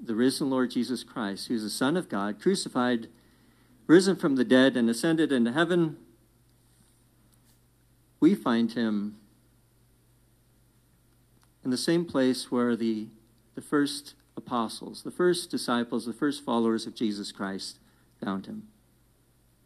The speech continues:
We find this, this same Jesus Christ in the same place where the early Christians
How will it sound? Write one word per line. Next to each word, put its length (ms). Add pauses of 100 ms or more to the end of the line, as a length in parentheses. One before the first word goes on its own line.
(560)
We 200
find 480
this, 220 (100)
this 240
same 320
Jesus 380
Christ 420
in 80
the 60
same 280
place 460
where 140
the 100
early 280
Christians 840